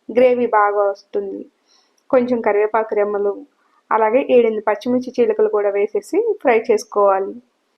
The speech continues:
ఉల్లిపాయలు మనకి కొంచెం ఫ్రై అయిన తర్వాత అప్పుడే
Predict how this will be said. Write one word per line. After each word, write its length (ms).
ఉల్లిపాయలు 500
మనకి 280
కొంచెం 340
ఫ్రై 220
అయిన 320
తర్వాత 360
అప్పుడే 300